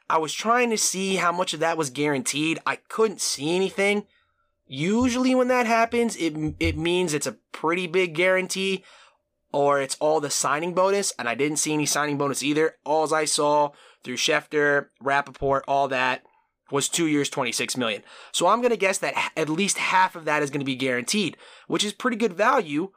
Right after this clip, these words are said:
for a very good pass rusher. Young still, he, he could be hitting his prime, and the Raiders are miserable on defense. Miserable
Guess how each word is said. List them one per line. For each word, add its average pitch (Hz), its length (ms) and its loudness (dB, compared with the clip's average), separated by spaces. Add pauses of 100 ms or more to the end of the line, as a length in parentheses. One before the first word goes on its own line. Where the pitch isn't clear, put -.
for 180 400 4
a 180 40 -2 (120)
very 269 200 6
good 302 200 -2
pass 226 320 0
rusher. 139 400 -2 (240)
Young 175 500 2
still, 214 560 2 (120)
he, 147 200 -8
he 131 120 -14
could 120 80 -14
be 127 100 0
hitting 175 180 -2
his 202 140 2
prime, 214 560 2 (360)
and 156 200 -2
the 151 60 2
Raiders 180 680 0 (200)
are 131 280 0
miserable 143 1080 0
on 143 200 0
defense. 110 540 -6 (120)
Miserable 143 1120 0